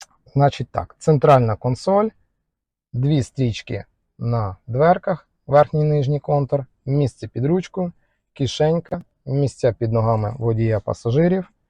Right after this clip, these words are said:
невеличкий шматочок зліва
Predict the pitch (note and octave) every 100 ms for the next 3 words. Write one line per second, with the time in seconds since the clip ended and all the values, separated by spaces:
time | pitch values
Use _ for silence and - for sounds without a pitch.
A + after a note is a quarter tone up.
0 | _ _ _ _ - B2 C3 B2+ B2 A2+
1 | - G2 - A2+ G2 G#2 - - - _
2 | _ _ _ _ _ _ _ _ _ _
3 | _ - G#2 G2+ G#2+ F#2+ _ _ _ _
4 | _ - A#2 A#2+ A#2+ D#3